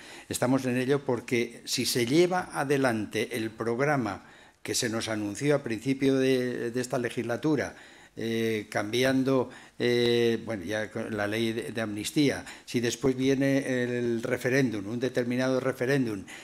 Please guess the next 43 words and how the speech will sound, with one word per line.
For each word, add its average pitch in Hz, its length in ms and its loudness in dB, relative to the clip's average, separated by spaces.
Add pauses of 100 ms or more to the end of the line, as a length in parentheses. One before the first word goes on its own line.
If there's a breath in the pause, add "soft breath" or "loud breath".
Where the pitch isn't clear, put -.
si - 160 -6
después 123 400 -2
viene, 135 600 0 (100)
o, 123 80 0
o 120 240 -2
junto 135 380 2
a 131 80 4
eso 139 240 2
viene 135 340 4
también 127 520 2 (260 loud breath)
la 123 100 2
cesión 135 600 2
de 131 100 2
los 131 160 -2
tributos, 135 640 0
eh, 131 120 -2
todos 131 200 0
los 127 140 -2
tributos, 131 440 0
eh, 135 40 0
de 131 260 0
tal, 135 340 2
si 123 140 -4
después 123 320 -2
se, 143 220 2
que 101 160 -8
es 101 80 -10
un 113 100 -8
nuevo 117 280 -4
cupo, 131 300 0
pues, 117 240 2
en 117 120 -4
este 117 180 -8
caso, 131 260 -2 (320 loud breath)
de 120 120 -2
Cataluña, 123 560 0
si 123 180 -2
viene 139 280 2
después, 139 440 2 (320 loud breath)
eh, 131 640 2
que 131 460 2
se 131 160 -2
confunde, 143 720 4